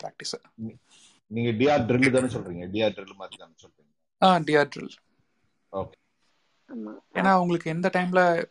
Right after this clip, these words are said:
Speaker 1: எது வந்தாலும் we have to handle that.
Speaker 3: ம். ஆக்டிவ் ஆக்டிவ்னு கூட,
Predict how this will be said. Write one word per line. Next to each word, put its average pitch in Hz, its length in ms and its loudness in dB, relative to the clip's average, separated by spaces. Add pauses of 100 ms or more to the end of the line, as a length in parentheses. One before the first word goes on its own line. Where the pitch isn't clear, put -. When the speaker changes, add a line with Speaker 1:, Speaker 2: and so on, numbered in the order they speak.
Speaker 1:
எது 160 220 -2
வந்தாலும் 175 340 -2
we 165 40 -6
have 156 180 -10
to 156 100 -12
handle 147 360 -20
that. - 300 -8
Speaker 3:
ம். 220 120 -14 (1300)
ஆக்டிவ் 262 300 0
ஆக்டிவ்னு 269 360 0
கூட, 233 380 -2